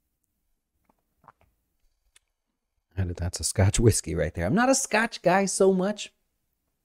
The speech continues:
So that initial hit of the Scotch there, you know, it's, um, kinda, kinda turns me off a little bit. It's very good. Uh, I'll give you that. Um, I don't have much to compare it to, but if I had to drink a Scotch whiskey,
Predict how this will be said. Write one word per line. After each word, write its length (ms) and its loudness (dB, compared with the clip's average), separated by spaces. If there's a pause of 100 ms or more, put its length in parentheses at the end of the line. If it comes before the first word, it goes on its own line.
(340)
So 220 8
that 340 6 (400)
initial 400 6
hit 240 2
of 80 2
the 80 -2
Scotch 440 4
there, 440 4
you 320 -2
know, 220 2
it's, 380 -4
um, 340 4 (1300)
kinda, 320 0
kinda 260 2
turns 200 4
me 100 6
off 200 2
a 40 6
little 180 4
bit. 240 2 (460)
It's 240 8
very 340 6
good. 480 4
Uh, 280 4
I'll 60 0
give 200 4
you 80 6
that. 320 4
Um, 500 2
I 80 4
don't 160 4
have 160 4
much 220 0
to 80 -6
compare 400 2
it 120 0
to, 280 0 (440)
but 220 8
if 160 2
I 80 6
had 200 6
to 40 0
drink 220 2
a 80 4
Scotch 340 2
whiskey, 600 2